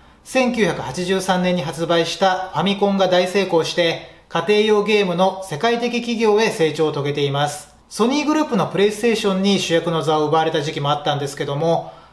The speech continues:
携帯ゲーム機、任天堂ディーエスと据え置き型ゲーム機、Wiiが大ヒット。二千十七年三月に発売した携帯据え置き療養ゲーム機、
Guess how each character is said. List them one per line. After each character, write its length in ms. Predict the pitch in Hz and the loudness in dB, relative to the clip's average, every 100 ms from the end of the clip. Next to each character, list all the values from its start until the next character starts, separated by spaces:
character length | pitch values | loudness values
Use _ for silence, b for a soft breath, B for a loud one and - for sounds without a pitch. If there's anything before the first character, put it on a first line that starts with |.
| B | B
携 220 | - 190 185 | -2 0 2
帯 140 | 190 | 2
ゲ 120 | 180 180 | 2 2
ー 40 | |
ム 80 | 180 | 0
機、 320 | 175 147 - 156 | -4 -8 -8 -2
任 260 | 208 214 | -2 0
天 220 | 208 202 | 0 0
堂 220 | 202 190 139 | 0 0 0
デ 80 | 156 | -2
ィ 100 | 180 | 0
ー 80 | |
エ 40 | 175 | 0
ス 140 | - | 0
と 460 | 175 175 175 - - | 0 0 0 -10 -18
据 260 | - 196 220 | -12 -2 0
え 40 | |
置 180 | 214 214 | 2 0
き 40 | |
型 240 | 208 202 180 | 0 0 2
ゲ 140 | 185 | 2
ー 40 | |
ム 140 | 185 180 | 2 -2
機、 260 | - - - | -8 -10 -6
Wii 260 | 185 220 202 | -2 0 2
が 120 | 196 | 2
大 200 | 139 151 | 0 -4
ヒ 120 | - | -6
ッ 60 | - | -4
ト。 300 | - - B B B B - | -4 -4 B B B B -6
二 100 | 180 | -2
千 280 | 254 220 139 | 2 0 0
十 240 | 165 208 | 0 2
七 240 | 220 220 | 2 2
年 160 | 185 151 | 0 -2
三 300 | - 247 254 | 0 0 2
月 180 | 220 202 | 0 0
に 80 | 185 | -2
発 260 | 170 185 | -2 -2
売 200 | 185 175 | 2 2
し 120 | 175 - | 0 2
た 340 | 202 190 - | 2 0 -8
携 280 | - 180 180 | -2 0 2
帯 220 | 175 160 147 | 2 0 -2
据 380 | - 170 175 | -6 -2 0
え 20 | 165 | 0
置 200 | 165 127 | -4 -6
き 40 | |
療 180 | 147 208 | 0 2
養 200 | 226 214 | 2 2
ゲ 160 | 208 202 | 2 2
ー 20 | |
ム 100 | 208 | 0
機、 300 | 165 156 | -4 -6